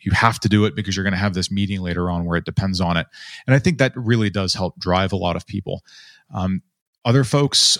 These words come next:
are good at just having a schedule. Uh, so they'll maybe set a goal of, "I'm gonna do six hours of learning this week," and they, they kinda have their agenda, and that keeps them accountable. You know, they can, they can check that checkbox and say that I did it. Um,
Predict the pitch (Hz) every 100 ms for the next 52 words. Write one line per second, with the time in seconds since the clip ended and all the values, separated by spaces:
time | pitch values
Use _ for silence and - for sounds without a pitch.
0 | - 117 110 95 113 117 113 - 104 104
1 | 95 - 87 107 135 151 _ _ _ _
2 | _ _ _ - 101 98 - 113 101 110
3 | 110 104 92 - 104 90 87 95 113 127
4 | - 95 92 85 - 101 107 101 92 95
5 | 92 90 87 - - - - - - 127
6 | - 113 104 98 92 87 92 92 85 76
7 | - 80 69 - 87 92 80 101 98 107
8 | 95 104 95 92 90 98 95 95 90 -
9 | - - _ - 107 107 120 - - 101
10 | - 90 80 - 80 76 78 - 92 95
11 | 98 101 95 - _ 110 104 95 - 120
12 | - 95 - 110 - 90 78 - 92 -
13 | 98 101 87 85 95 87 80 _ - -
14 | - - _ _ - 117 110